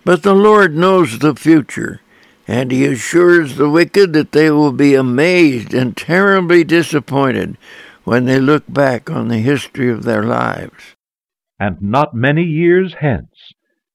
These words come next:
Speaker 2: that they and their posterity shall be swept from under heaven, saith God, that not one of them is left to stand by the wall.
Speaker 1: They expect to set up dynasties of posterity and wealth,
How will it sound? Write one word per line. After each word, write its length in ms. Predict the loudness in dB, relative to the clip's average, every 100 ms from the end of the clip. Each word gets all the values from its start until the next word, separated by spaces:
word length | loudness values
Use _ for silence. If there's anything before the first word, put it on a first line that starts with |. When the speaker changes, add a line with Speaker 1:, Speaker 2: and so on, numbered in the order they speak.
| _ _ _
Speaker 2:
that 300 | -6 -6 -2
they 380 | 2 2 2 -2
and 180 | -2 0
their 160 | -2
posterity 840 | -2 -4 -6 -4 -2 0 0 -4 -8
shall 260 | -4 -4
be 160 | -4 -10
swept 600 | -12 -6 -2 -2 -6 -16 -8
from 180 | -4
under 360 | -4 -6 -6 -8
heaven, 560 | -6 -6 -8 -18 -20 -20 -20 _ _ _ _ _
saith 500 | _ -2 0 2 0 -6 -6
God, 600 | -2 -2 -4 -12 -20 -20 _ _ _ _ _ _ _ _
that 180 | -6 -4
not 300 | -2 -2 -2
one 320 | -2 0 2
of 120 | 2 0
them 200 | -2 -2
is 140 | -4
left 320 | -2 -2 -4
to 80 | -12
stand 580 | -12 -4 -2 0 -2 0
by 160 | 0 2
the 120 | 2
wall. 520 | 4 4 2 -6 -18 _ _ _ _ _ _ _ _ _ -2
Speaker 1:
They 300 | 4 4 4
expect 540 | 0 -6 0 0 0
to 120 | -2
set 300 | 0 0 0
up 240 | 0 -4 -4
dynasties 920 | -2 0 0 -2 -4 -2 -2 -2 -4
of 200 | -6 -6
posterity 920 | -6 -6 -8 -2 2 2 2 2 0
and 240 | 0 -2 -2
wealth, 440 | 0 0 -4 -12